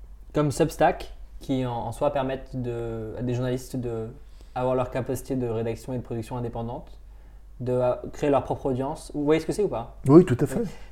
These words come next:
Speaker 1: D'avoir leur propre audience
Speaker 2: Oui,
Speaker 1: et
Speaker 2: bien
Speaker 1: de,
Speaker 2: sûr. Bon,
Speaker 1: de gérer cette précarité salariale, enfin,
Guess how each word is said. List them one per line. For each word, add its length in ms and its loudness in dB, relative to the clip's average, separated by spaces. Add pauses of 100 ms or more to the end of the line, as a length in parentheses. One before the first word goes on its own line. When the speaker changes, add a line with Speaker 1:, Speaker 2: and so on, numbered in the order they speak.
(100)
Speaker 1:
D'avoir 220 4
leur 80 2
propre 220 -2
audience 340 2
Speaker 2:
Oui, 220 10
Speaker 1:
et 40 6
Speaker 2:
bien 120 0
Speaker 1:
de, 40 0
Speaker 2:
sûr. 160 -2 (1200)
Bon, 380 6
Speaker 1:
de 100 4
gérer 240 6
cette 160 0
précarité 460 0
salariale, 500 0
enfin, 120 -6